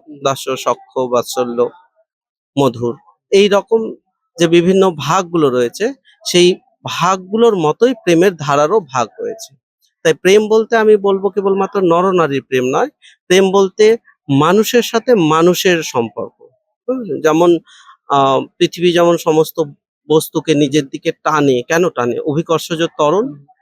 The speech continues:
ঠিক তেমনি আমরা একে অপরের প্রতি যে আগ্রহ দেখাই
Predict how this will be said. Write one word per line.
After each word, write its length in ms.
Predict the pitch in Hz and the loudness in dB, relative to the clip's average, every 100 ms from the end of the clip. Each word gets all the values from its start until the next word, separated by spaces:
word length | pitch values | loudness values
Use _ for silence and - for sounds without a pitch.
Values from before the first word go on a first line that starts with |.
| _ _ - | _ _ -4
ঠিক 120 | 226 _ _ | -4 _ _
তেমনি 580 | 190 190 214 156 139 208 - _ _ _ _ - | -2 2 2 2 0 -4 -8 _ _ _ _ -4
আমরা 340 | 175 190 226 226 | -2 0 -2 -2
একে 280 | 170 170 220 | -4 -2 0
অপরের 460 | 202 208 214 214 | 0 0 0 0
প্রতি 500 | 196 196 - 208 202 196 _ _ _ | -2 -6 -6 -6 -6 -8 _ _ _
যে 340 | 147 156 151 147 | 0 2 4 2
আগ্রহ 440 | 156 147 165 185 | -2 -2 -2 -2
দেখাই 560 | 147 127 - 123 123 | 0 -2 -4 -4 -2